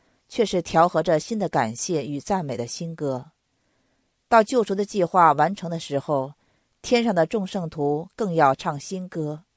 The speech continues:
当我们用诗歌敬拜神的时候，一定要提醒自己，这是有口无心的旧歌，还是从心发出的新歌。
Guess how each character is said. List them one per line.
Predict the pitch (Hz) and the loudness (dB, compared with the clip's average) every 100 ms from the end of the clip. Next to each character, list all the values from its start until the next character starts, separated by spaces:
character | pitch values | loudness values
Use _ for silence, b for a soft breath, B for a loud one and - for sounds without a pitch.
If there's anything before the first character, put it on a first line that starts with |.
| _ _ _ _ _ _ _ _ - | _ _ _ _ _ _ _ _ 2
当 | 214 | 4
我 | 202 | 6
们 | 165 170 | 6 4
用 | 190 180 | 2 -4
诗 | - 220 | -4 -4
歌 | 208 208 190 | 0 2 2
敬 | 233 190 | 0 0
拜 | 175 | 0
神 | 147 143 | 0 -4
的 | 151 170 | -4 -4
时 | 147 | -4
候， | 135 147 127 - _ _ _ - | -2 -2 -2 -6 _ _ _ -6
一 | 175 | -2
定 | 240 202 | 0 0
要 | 147 | 0
提 | - 165 190 | -2 -6 -4
醒 | 180 143 | -6 -4
自 | 147 | -6
己， | 135 135 110 - _ _ _ _ _ - | -6 -8 -10 -14 _ _ _ _ _ 2
这 | 240 | 2
是 | 220 202 | 2 0
有 | 190 | 0
口 | 220 180 151 | 0 0 0
无 | 165 | 0
心 | 185 233 | -4 -4
的 | 175 | -4
旧 | - 165 | 0 -2
歌， | 131 143 139 131 156 _ _ _ | 0 0 0 0 -6 _ _ _
还 | - 180 | 0 0
是 | 185 | 0
从 | - 170 | -6 -8
心 | - 208 202 | -6 -6 -6
发 | 196 175 165 | 0 2 2
出 | 165 | -2
的 | 135 117 | -6 -6
新 | - 190 180 | -8 -10 -8
歌。 | 143 123 127 | -4 -4 -6